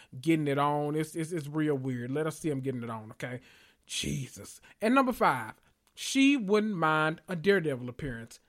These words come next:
I know the fuck that's right. The best part of this section is when Jen just, like, starts rambling because she, unlike most people,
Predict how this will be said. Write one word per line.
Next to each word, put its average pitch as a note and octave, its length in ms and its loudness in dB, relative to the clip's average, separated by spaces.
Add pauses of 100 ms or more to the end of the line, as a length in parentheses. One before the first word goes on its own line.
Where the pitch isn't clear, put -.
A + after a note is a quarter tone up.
(220)
I C#3 360 -2 (100)
know C3+ 420 -6
the C3+ 100 -12 (120)
fuck C3+ 240 -8
that's C#3+ 280 -10
right. A#2 280 -10 (720)
The D3+ 180 -4
best G#3+ 500 0
part F#3 260 4
of D3+ 140 -4
this D#3 180 0
section D3 480 0
is C#3 300 -2
when D3 200 -4
Jen G#3+ 520 2
just, D#3+ 240 -2
like, D3+ 140 -2
starts D3+ 340 0
rambling D#3 640 0 (320)
because D3 320 0
she, A3+ 560 2
unlike C#3+ 300 -2
most C#3 280 0
people, C3+ 380 -2